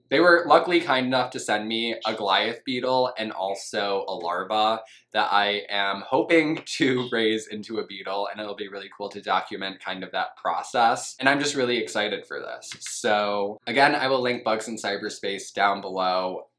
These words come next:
Check them out if there's anything you wanna get. If you wanna get a Goliath beetle larva, you know where to go. So <laughs> we're just gonna get straight to unboxing it, and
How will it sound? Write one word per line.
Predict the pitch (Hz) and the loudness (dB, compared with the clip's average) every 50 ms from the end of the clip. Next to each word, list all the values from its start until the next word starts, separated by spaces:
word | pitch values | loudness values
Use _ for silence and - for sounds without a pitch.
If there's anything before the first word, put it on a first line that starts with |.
| _ - | _ -6
Check | - - 113 113 - | 2 2 2 2 4
them | - 113 107 104 | 0 -2 2 4
out | 101 101 101 101 98 98 - | 4 6 6 4 2 0 -6
if | 101 98 - - | -8 -10 -10 -8
there's | 98 95 90 - - | -10 -10 -10 -8 -8
anything | 104 101 98 95 107 101 | -8 -6 -6 -8 -10 -10
you | 98 95 | -8 -6
wanna | 95 95 92 92 92 | -4 -4 -4 -6 -6
get. | - 87 90 90 87 - - | -4 -2 -2 -2 -4 -6 -10
If | - - - | -12 -10 -8
you | 120 110 | -6 -4
wanna | 101 98 101 101 104 | -2 0 0 0 -2
get | 101 98 98 98 - | -2 -2 -2 -2 -4
a | 101 101 | -8 -10
Goliath | - 95 92 95 101 101 101 - - | -4 0 0 2 2 2 -2 -4 -6
beetle | - 110 107 110 104 101 | -8 -8 -6 -6 -6 -4
larva, | 104 104 98 101 104 104 107 107 104 110 110 - - _ _ _ _ _ - | -2 0 0 0 0 0 2 2 2 2 0 -4 -10 _ _ _ _ _ -4
you | 127 143 156 | -2 0 2
know | 151 135 131 120 | 4 4 4 4
where | 113 110 | 4 0
to | 104 | -2
go. | 92 - 82 - - - - _ _ _ _ _ _ | -2 -4 -6 -8 -8 -16 -20 _ _ _ _ _ _
So | - - - - - 165 160 147 147 160 170 147 143 143 156 143 | -12 -6 0 8 10 12 12 12 10 8 8 8 8 6 4 2
<laughs> | - | 4
we're | 160 202 | 4 4
just | 240 233 226 - | 4 4 0 0
gonna | 220 214 214 | 2 2 4
get | 202 190 - - | 4 2 2 0
straight | - - 156 151 147 147 | 0 0 0 0 0 -2
to | - - - 143 139 135 139 135 131 - _ _ _ - | -6 -4 -2 0 2 2 2 0 -2 -6 _ _ _ -6
unboxing | 113 120 113 110 107 107 110 107 - - 123 117 117 | -4 -4 0 4 4 4 4 2 -2 -4 -4 -2 0
it, | 113 113 110 110 110 - - _ _ _ _ _ _ _ _ - | 2 4 4 2 0 -2 -12 _ _ _ _ _ _ _ _ -4
and | 104 107 107 110 107 107 107 110 107 107 - | -2 0 2 2 2 0 0 -2 -6 -8 -10